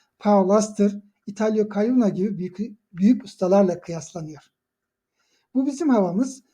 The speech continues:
her şeye rağmen daha çok yaşamak isteyen insanlar için bir el kitabı. Okumanızı öneririm. Evet, bu haftanın yeni kitapları bu kadar. Umarım video faydalı olmuştur. Videoyu beğendiyseniz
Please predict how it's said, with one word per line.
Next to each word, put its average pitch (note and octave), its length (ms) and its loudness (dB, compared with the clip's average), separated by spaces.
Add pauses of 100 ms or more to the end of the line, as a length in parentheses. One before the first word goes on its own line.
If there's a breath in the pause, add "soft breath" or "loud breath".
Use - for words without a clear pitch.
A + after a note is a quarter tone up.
(120)
her D#4 200 -2
şeye G#3 340 2
rağmen F3+ 560 -2
daha B3+ 200 -2
çok A3 220 -4
yaşamak G#3 400 0
isteyen F3+ 300 -4
insanlar F#3+ 480 0
için F#3+ 240 -4
bir F3+ 100 -2
el F3+ 160 -2
kitabı. D3+ 400 -14 (540)
Okumanızı F#3+ 500 -2
öneririm. D#3 380 -4 (2750 soft breath)
Evet, F#3 360 -2 (260 soft breath)
bu G3+ 60 2
haftanın G3 300 0
yeni F#3+ 180 -2
kitapları F#3+ 460 -2
bu G3 60 -10
kadar. D#3 440 -4 (400 soft breath)
Umarım G#3+ 320 0
video G3 260 0
faydalı F3+ 360 0
olmuştur. E3+ 420 -4 (680 soft breath)
Videoyu A#3 380 0
beğendiyseniz F#3 840 -2